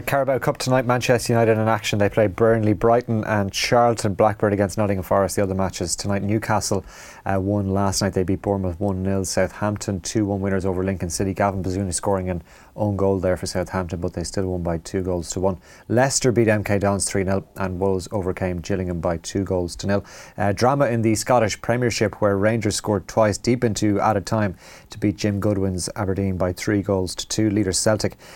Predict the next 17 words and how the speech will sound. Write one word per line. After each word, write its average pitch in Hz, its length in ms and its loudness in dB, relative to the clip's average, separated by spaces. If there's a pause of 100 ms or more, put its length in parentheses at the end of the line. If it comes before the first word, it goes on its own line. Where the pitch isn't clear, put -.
(160)
will 98 80 -4
restore 98 380 -2
their 92 160 0
nine-point 92 440 -4
advantage 87 540 -4
if 98 100 -8
they 92 120 -2
beat 87 200 -4
Livingston 92 560 -2
this 82 200 -4
evening. 101 260 0
Here 110 160 2
at 101 80 0
home, 113 180 0
some, 104 400 -2
uh, 101 120 2
movement 107 500 0